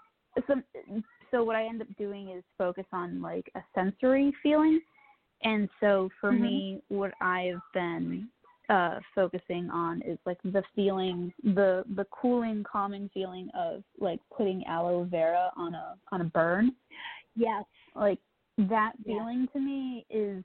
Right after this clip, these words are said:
Speaker 1: the one that, like, <sighs> 'cause when I have my anaphylaxis, there's nothing in the world that could, like, help the burning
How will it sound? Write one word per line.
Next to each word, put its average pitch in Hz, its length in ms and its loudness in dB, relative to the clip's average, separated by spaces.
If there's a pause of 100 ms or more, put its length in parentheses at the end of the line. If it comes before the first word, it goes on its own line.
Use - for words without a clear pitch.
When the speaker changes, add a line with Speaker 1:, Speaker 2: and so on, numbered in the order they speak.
Speaker 1:
the 196 140 2
one 180 380 -2
that, 170 180 -6
like, 170 300 -10 (320)
<sighs> - 0 -
'cause - 880 -4
when 226 160 0
I 220 260 0
have 233 300 -4
my 202 240 -6 (100)
anaphylaxis, 233 720 -6 (120)
there's 208 240 0
nothing 220 560 2
in 208 180 -4
the 202 80 -6
world 180 560 -4 (580)
that 190 320 2 (160)
could, 175 320 0 (560)
like, 170 280 -2
help 165 440 -2 (120)
the 180 300 4 (120)
burning 180 640 0